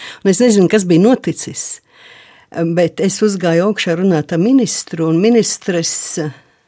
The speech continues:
mani ieveda tālāk kabinetā. Un tad viņš teica tā, ka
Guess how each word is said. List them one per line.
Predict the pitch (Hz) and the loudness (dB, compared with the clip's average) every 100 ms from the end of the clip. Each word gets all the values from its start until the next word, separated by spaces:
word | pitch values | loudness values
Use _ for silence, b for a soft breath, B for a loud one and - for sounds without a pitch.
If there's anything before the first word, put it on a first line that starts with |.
| b 208 | b -8
mani | 190 180 170 | -4 -2 -2
ieveda | - 214 196 170 156 165 | -2 0 0 0 -2 -6
tālāk | - 196 165 147 139 - _ | -6 -6 -4 -6 -8 -16 _
kabinetā. | - 196 185 170 165 - 156 135 b b b b b b b b b b - | -12 -8 -6 -6 -10 -14 -14 -14 b b b b b b b b b b -10
Un | 190 | -10
tad | 170 185 | -6 -4
viņš | 180 165 - | -4 -4 -4
teica | 185 165 - | -6 -6 -6
tā, | 190 170 156 | -2 -2 -2
ka | 156 170 | -6 -6